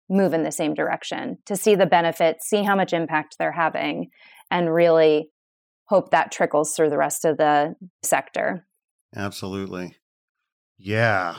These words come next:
Speaker 2: Well, that's very exciting. I'm tempted to make a crass joke about how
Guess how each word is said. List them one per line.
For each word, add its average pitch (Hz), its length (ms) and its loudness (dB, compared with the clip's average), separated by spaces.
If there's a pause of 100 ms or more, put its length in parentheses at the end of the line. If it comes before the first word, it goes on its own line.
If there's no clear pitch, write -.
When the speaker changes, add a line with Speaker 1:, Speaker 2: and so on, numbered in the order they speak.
(160)
Speaker 2:
Well, 110 140 -6
that's 127 300 0
very 113 420 0
exciting. 107 520 0
I'm 117 140 -2
tempted 170 380 4
to 135 80 4
make 127 220 2
a 127 60 0
crass 127 360 2
joke 120 320 2
about 110 280 2
how 117 180 2